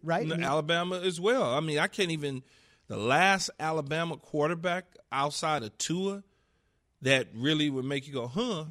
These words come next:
Speaker 1: Yeah.
Speaker 2: is who?
Speaker 1: Yeah, I mean, if you think
Speaker 2: <laughs>
Speaker 1: about it,
Speaker 2: Like,
Speaker 1: right? I mean,
Speaker 2: who?
Speaker 1: Brodie Croyle had a cup of coffee. McCarron's been a backup. You have to go back to Richard Todd. I mean, you have to go back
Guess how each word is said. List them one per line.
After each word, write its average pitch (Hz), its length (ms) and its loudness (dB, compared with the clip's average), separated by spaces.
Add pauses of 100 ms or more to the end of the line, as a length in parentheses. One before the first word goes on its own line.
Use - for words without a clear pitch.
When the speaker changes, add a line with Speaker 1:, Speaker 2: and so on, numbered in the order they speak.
Speaker 1:
Yeah. 190 80 -12 (220)
Speaker 2:
is 123 160 -8
who? 302 340 -8 (960)
Speaker 1:
Yeah, 214 160 -10
I 156 80 -8
mean, 160 260 -4
if 151 160 -8
you 143 60 -8
think 147 200 2
Speaker 2:
<laughs> - 20 4
Speaker 1:
about 156 260 0
it, 143 80 -6
Speaker 2:
Like, 160 140 4
Speaker 1:
right? 196 80 6
I 190 40 2
mean, 156 260 0
Speaker 2:
who? 320 260 0
Speaker 1:
Brodie 202 360 6
Croyle 190 320 6
had 185 100 4
a 156 40 0
cup 180 240 -2
of - 80 -8
coffee. 180 580 0
McCarron's 170 460 -2
been 165 140 -4
a - 40 -4
backup. 160 360 0
You 190 60 4
have 180 80 4
to 160 40 -8
go 175 80 0
back 170 160 0
to 165 80 -2
Richard 156 320 -4
Todd. 165 340 -2
I 160 40 -2
mean, 165 100 -2
you 247 60 0
have - 60 -2
to 240 40 -8
go 311 80 0
back 156 140 -2